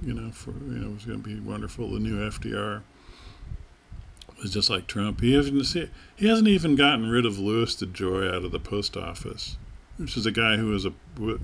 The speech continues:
was appointed to destroy the post office. And he's, and he's got some terrible Trump guys in the Social Security Administration, which he could fire.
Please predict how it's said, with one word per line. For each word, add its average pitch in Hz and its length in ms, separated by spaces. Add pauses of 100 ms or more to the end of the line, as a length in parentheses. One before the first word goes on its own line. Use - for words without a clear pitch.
was 127 160
appointed 175 520
to 107 60
destroy 160 300
the - 100
post - 320
office. - 520 (1160)
And 120 200
he's, 120 200 (100)
and 117 120
he's 117 160
got 143 260
some 110 200
terrible 156 540
Trump 127 460
guys 113 520
in 107 160
the 98 220 (400)
Social 123 380
Security 135 460
Administration, 98 800
which 117 160
he 175 100
could 151 240
fire. 135 520